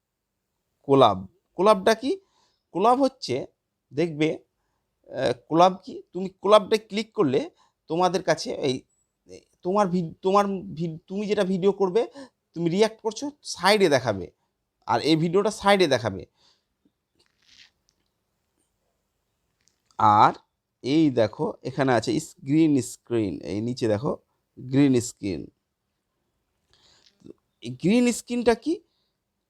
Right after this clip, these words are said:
তুমি ওই ভিডিওর ম-, ভিডিওর মধ্যে ঢুকে আছো, কিন্তু তোমার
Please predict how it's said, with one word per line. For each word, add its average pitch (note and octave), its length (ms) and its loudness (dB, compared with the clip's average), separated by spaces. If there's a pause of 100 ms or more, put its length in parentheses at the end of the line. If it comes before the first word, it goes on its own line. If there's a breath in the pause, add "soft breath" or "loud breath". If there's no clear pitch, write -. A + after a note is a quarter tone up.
তুমি A#3 240 0 (540)
ওই D3+ 120 2 (140)
ভিডিওর G#3+ 340 2
ম-, G3+ 280 -4 (300)
ভিডিওর G3+ 380 0
মধ্যে D#3 400 0 (200)
ঢুকে D3+ 260 0
আছো, D3 280 2 (460 soft breath)
কিন্তু F3+ 240 -2
তোমার F#3+ 180 0